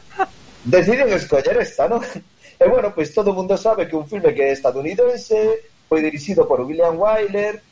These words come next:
foi estreado en mil novecentos cincuenta e nove, está baseado na obra de Leigh Wallace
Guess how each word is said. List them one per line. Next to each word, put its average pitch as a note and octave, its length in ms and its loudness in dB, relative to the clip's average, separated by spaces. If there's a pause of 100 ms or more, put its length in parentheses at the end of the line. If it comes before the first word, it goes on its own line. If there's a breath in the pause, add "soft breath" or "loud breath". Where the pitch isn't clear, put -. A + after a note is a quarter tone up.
(160)
foi D#3 120 2
estreado D#3+ 380 0
en C3+ 60 -4
mil C#3+ 100 -2
novecentos D3 500 -2
cincuenta C#3 440 0
e E3+ 40 4
nove, A3+ 440 0 (380)
está - 220 0
baseado D#3+ 580 2
na D3+ 140 -2 (160)
obra D3+ 220 -4
de D3 120 -2
Leigh D3+ 220 -8
Wallace D3 400 0